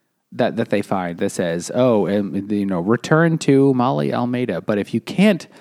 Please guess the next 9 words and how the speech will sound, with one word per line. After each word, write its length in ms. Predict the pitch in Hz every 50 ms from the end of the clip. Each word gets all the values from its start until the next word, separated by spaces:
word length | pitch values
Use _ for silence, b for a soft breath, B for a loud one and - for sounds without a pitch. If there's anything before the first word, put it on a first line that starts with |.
| b b _
find 280 | - 190 196 208 196
him, 360 | 156 143 120 113 113 110 110 - b b b b b b b b - _ _ _ _
bring 320 | - 139 147 165 175 170
to 500 | 165 - 156 160 156 151 151 151 165 160 b b b b b _ - -
Varun, 800 | 113 98 95 98 104 110 110 117 127 147 175 185 202 214 226 220 B B B B B B _ 127
Varun, 640 | 113 98 98 95 101 110 117 135 165 185 185 165 147
something 320 | - 139 120 - 131 120
like 180 | 120 117 113 -
that, 320 | 123 120 139 160 160 -